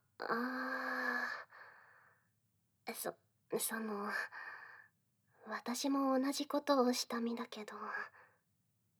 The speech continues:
た、大変だったね。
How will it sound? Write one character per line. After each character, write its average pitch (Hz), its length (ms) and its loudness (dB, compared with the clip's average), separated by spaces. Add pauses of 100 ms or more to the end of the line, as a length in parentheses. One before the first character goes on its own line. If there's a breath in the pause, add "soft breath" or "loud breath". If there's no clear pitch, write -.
(580)
た、 - 140 0 (400)
大 320 180 2
変 359 240 6
だ 381 100 6
っ 381 100 0
た 349 120 4
ね。 311 400 6